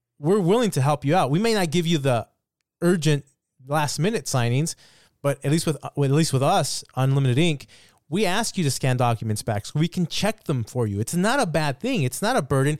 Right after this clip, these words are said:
It's to help you, especially if you're newer. And here's the key.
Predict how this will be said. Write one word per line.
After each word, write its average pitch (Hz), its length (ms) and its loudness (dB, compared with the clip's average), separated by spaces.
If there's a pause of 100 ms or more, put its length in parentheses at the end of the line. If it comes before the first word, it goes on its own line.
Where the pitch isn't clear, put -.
(240)
It's 208 240 -4
to 240 100 -2
help 226 440 -2
you, 220 200 0
especially 294 680 -2
if 185 100 -2
you're 160 160 2
newer. 131 420 0 (420)
And 165 120 0
here's 285 320 -2
the 277 100 -4
key. 131 320 -4